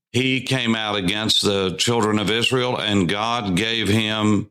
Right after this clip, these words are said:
to Moses and the children of Israel and all of the land and all of his possessions. They continued their journey north as Moses recounts this, and when they get into chapter three,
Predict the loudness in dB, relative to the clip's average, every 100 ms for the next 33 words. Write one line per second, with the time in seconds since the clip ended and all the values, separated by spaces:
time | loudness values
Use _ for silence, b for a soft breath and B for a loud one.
0 | -4 0 2 2 2 0 0 2 2 2
1 | 2 2 0 0 2 2 2 0 2 2
2 | 2 2 2 2 0 0 0 0 0 0
3 | 0 0 0 2 2 0 0 0 0 0
4 | 0 0 0 0 0 -2 0 0 0 0
5 | 0 0 0 0 -2 -2 -2 -4 B B
6 | B B B B -2 -2 0 0 0 2
7 | 2 0 0 0 2 2 0 0 0 2
8 | 2 2 0 0 0 -2 -2 0 0 2
9 | 2 2 0 0 0 0 0 0 0 -2
10 | 0 0 2 2 2 0 0 -2 B B
11 | B 0 2 2 0 -2 -2 -4 -8 -8
12 | -4 0 0 0 2 2 2 4 4 2
13 | 0 -2 -2 -2 -2 0 0 0 0 0
14 | 0 0 -2